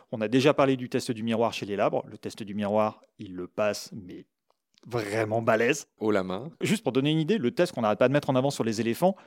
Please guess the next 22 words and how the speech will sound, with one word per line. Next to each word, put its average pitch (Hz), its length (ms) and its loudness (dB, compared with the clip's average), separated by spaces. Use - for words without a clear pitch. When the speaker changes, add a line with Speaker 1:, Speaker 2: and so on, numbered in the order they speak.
Speaker 1:
celui - 240 -8
des 107 120 0
labres 135 220 4
est 107 40 -2
bien 120 160 0
meilleur. 123 380 -4
Juste 113 160 -10
comme 127 140 -6
ça, 127 120 0
quoi. 120 180 -6
Speaker 2:
Tu - 80 -10
parles 123 160 6
en 113 60 -2
termes 123 160 -2
de 117 40 0
résultats ? 117 480 -6
Speaker 1:
Ouais. 139 220 0
Speaker 2:
Que - 80 -6
veux-tu 117 200 -2
dire 95 120 -2
par 92 140 -8
là ? 92 80 -10